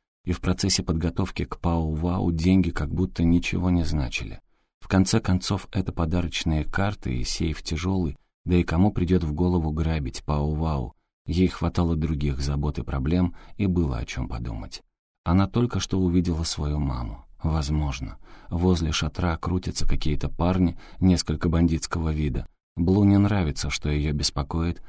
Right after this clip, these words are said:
их присутствие. Эдвин сидит рядом, жуёт и глотает семечки.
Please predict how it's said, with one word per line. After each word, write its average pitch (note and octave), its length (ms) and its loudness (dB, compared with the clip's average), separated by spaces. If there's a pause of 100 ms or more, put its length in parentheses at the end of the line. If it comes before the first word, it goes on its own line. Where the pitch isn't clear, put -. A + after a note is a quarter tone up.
(200)
их D#2 220 -4
присутствие. - 760 -6 (760)
Эдвин F#2 500 2
сидит E2 380 0
рядом, D#2 420 -2
жуёт E2 400 0
и - 20 0
глотает D2 460 -2
семечки. - 600 -10